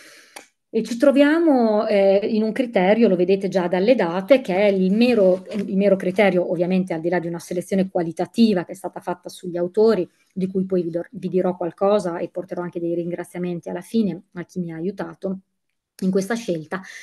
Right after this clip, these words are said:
Qui il criterio è quello degli autori che sono ancora in vita. Eh, sottolineo che manca all'appello Anna Blandiana in pseudonimo, tra l'altro come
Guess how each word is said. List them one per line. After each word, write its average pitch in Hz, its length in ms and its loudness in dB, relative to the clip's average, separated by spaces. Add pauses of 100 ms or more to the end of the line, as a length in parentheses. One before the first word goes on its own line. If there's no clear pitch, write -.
(200)
Qui 240 100 4
il 233 60 4
criterio 180 580 0
è 214 160 -2
quello 165 360 -2
degli 170 200 -4
autori 190 360 -2
che 180 100 -12
sono 170 240 -10
ancora 165 600 -8
in 170 180 -4
vita. 160 380 -10 (540)
Eh, 196 360 4
sottolineo 247 840 4
che 190 140 -4
manca 190 500 0
all'appello 175 880 0
Anna 170 280 -6
Blandiana 170 800 -4
in 175 140 -6
pseudonimo, 165 800 -4
tra 170 180 -10
l'altro 165 340 -6
come 160 240 -20